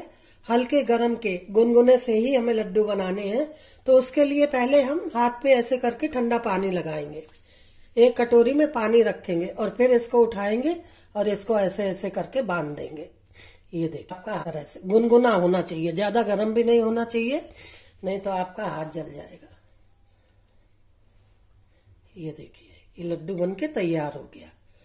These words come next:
ऐसे ही हम सारे लड्डू बना लेंगे। देखिए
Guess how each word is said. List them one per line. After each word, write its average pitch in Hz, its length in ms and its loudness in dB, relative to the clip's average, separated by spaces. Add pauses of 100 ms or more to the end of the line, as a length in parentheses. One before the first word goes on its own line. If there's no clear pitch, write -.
(240)
ऐसे 214 280 4
ही 247 200 6
हम 254 160 -2
सारे 202 320 -4
लड्डू 170 300 -2
बना 151 260 -4
लेंगे। - 360 -20 (2000)
देखिए 214 600 -8